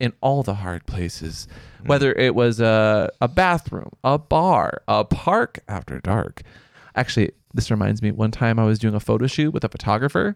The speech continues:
Speaker 2: Mm-hmm.
Speaker 1: in what I didn't know was a cruising area in Seattle under, like, this old decrepit, like, abandoned highway entrance.
Speaker 2: Mm-hmm.
Speaker 1: And, and I'm, it was a sexy photo shoot in jock straps and stuff, like, in leather gear.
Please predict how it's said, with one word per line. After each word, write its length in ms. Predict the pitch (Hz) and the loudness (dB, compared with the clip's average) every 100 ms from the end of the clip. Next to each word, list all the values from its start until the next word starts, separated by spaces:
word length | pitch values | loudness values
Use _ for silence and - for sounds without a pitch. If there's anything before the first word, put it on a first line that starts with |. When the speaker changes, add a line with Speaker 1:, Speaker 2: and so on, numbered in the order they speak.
| 87 | -6
Speaker 2:
Mm-hmm. 260 | 78 78 76 - _ _ _ | -6 -6 -10 -16 _ _ _
Speaker 1:
in 560 | 135 123 117 113 113 117 _ _ _ _ _ _ _ - | -2 2 2 2 0 -2 _ _ _ _ _ _ _ 0
what 160 | 131 | 2
I 100 | 131 | 4
didn't 240 | 131 156 110 | 2 0 2
know 220 | 104 104 | 2 2
was 260 | 131 120 107 | 2 0 0
a 40 | |
cruising 420 | - 113 110 120 | -2 0 2 2
area 500 | 143 139 160 165 190 240 _ | 0 0 0 0 -2 -6 _
in 300 | 127 113 107 104 | -2 0 0 -2
Seattle 640 | - 117 95 107 156 196 | 0 0 2 2 0 0
under, 300 | 131 123 117 | -2 0 2
like, 180 | 110 104 | 2 0
this 160 | 107 - | -2 -2
old 220 | 113 113 110 | 0 0 0
decrepit, 640 | 110 - 110 - 110 107 | -4 -2 -2 2 2 2
like, 280 | 104 104 - - | 2 -2 -6 -6
abandoned 680 | 104 110 104 107 110 110 110 | -2 0 2 2 0 0 -4
highway 480 | - - 104 110 120 | -6 -2 0 2 2
entrance. 480 | 135 143 180 214 - | 0 0 -2 -2 -4
Speaker 2:
Mm-hmm. 360 | 80 73 78 90 - - - - | -6 -6 -6 -10 -14 -20 -8 -4
Speaker 1:
And, 120 | - - - - - _ _ _ _ | -2 -4 -10 -18 -20 _ _ _ _
and 160 | 196 185 | -4 -2
I'm, 280 | - 208 302 - - _ _ _ _ - | 0 -2 -4 -12 -20 _ _ _ _ 0
it 100 | 415 | 2
was 120 | 403 | 4
a 80 | 392 | 2
sexy 360 | - 131 - | 0 -2 -2
photo 280 | 113 113 87 | 0 2 0
shoot 300 | 107 107 120 - _ _ - | -2 -4 -4 -8 _ _ -4
in 120 | 175 | -2
jock 260 | 139 107 - | 0 0 0
straps 300 | - 104 - | -2 -2 -4
and 80 | 101 | -4
stuff, 260 | 107 107 | -2 0
like, 160 | 110 120 | -2 -2
in 80 | 117 | 0
leather 260 | 113 107 | 2 0
gear. 320 | 98 101 110 | -2 -2 -2